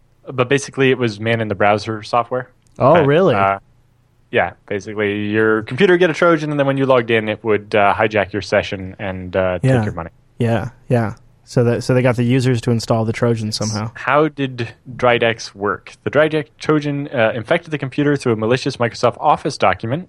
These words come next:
Speaker 1: So you got emailed the document and opened it, and shame on you.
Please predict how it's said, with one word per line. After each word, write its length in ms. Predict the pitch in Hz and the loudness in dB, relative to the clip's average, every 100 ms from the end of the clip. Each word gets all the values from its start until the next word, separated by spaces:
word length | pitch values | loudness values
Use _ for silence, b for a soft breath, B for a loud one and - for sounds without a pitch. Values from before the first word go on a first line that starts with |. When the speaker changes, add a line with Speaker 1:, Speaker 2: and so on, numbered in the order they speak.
| _ | _
Speaker 1:
So 160 | - 107 | -6 -4
you 120 | 98 | -2
got 160 | 104 113 | -2 -2
emailed 280 | 117 110 | -4 -2
the 80 | 104 | 0
document 400 | 104 98 110 110 | 0 -2 -2 -8
and 120 | 107 120 | -8 -4
opened 300 | 110 101 98 | -2 0 0
it, 120 | 107 | -2
and 480 | 160 107 98 101 - - | -4 -10 -10 -12 -18 -12
shame 220 | - 101 | -6 -6
on 80 | 101 | -4
you. 160 | 92 | -6